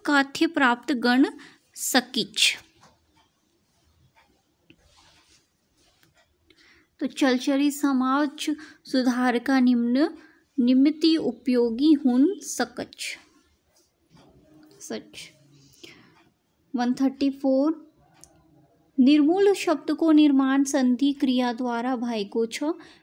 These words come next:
भने तत्सयको विग्रह कस्तो हुन्छ? तो निरामूल, निराधन, मूल।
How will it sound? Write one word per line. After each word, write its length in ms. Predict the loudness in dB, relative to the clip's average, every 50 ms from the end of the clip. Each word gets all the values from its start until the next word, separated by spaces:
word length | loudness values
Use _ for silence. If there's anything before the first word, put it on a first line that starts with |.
| _ _ -4
भने 480 | -2 0 0 0 0 -2 -4 -6 -8 -12 -20 _ _ _ _ _ _ _ -20 -12 -8
तत्सयको 800 | -8 -8 -6 -8 -10 -6 -4 -2 0 0 -2 -2 -2 -2 -2 -2
विग्रह 500 | -2 -4 -4 -4 -2 -2 -2 0 0 -2
कस्तो 1000 | -4 -4 -4 -4 -4 -4 -6 -12 -14 _ _ -4 -2 -2 0 0 0 0 -2 -4 -12 -20 _ _ _ _ _ 0
हुन्छ? 400 | 0 0 0 -4 -8 -12 -14 -14 -14 -18 -20 _ _ _ _ _ _ _ _ _ _ -20 _ _ _ _ _ _ _ _ _ _ _ _ _ _ _ _ _ _ _ _ _ _ _ _ _ _ _ _
तो 60 | -4
निरामूल, 960 | -4 -2 -2 -4 -4 -4 -4 -4 -4 -4 0 0 2 2 4 2 2 0 -2 -8 -18 _ _ _ _ _ _ _ _ _ -6
निराधन, 680 | -4 -4 -2 -2 -4 -4 -4 -2 -2 -2 -2 -2 -8 -6 -2
मूल। 520 | -2 0 0 0 0 0 0 -2 -4 -12